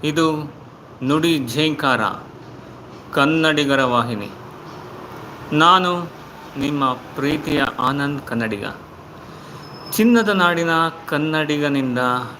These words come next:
ಕನ್ನಡ ನಾಡಿನ ಚಿನ್ನದಂತಹ ಎಲ್ಲ ಕನ್ನಡಿಗರಿಗೆ ನನ್ನ ಪ್ರೀತಿಯ ಶುಭ ಸಂಜೆಯ ನಮಸ್ಕಾರಗಳು.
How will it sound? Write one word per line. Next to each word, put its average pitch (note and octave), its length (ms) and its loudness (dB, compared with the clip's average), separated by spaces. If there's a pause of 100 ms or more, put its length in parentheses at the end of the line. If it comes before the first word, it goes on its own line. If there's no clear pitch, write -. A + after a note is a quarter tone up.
ಕನ್ನಡ D#3+ 400 0
ನಾಡಿನ B2 540 2
ಚಿನ್ನದಂತಹ D#3 880 2
ಎಲ್ಲ F3+ 460 0
ಕನ್ನಡಿಗರಿಗೆ B2 800 -2 (680)
ನನ್ನ C#3 300 2 (800)
ಪ್ರೀತಿಯ E3+ 600 0 (420)
ಶುಭ E3+ 160 2
ಸಂಜೆಯ F3 520 2 (240)
ನಮಸ್ಕಾರಗಳು. B2+ 920 -4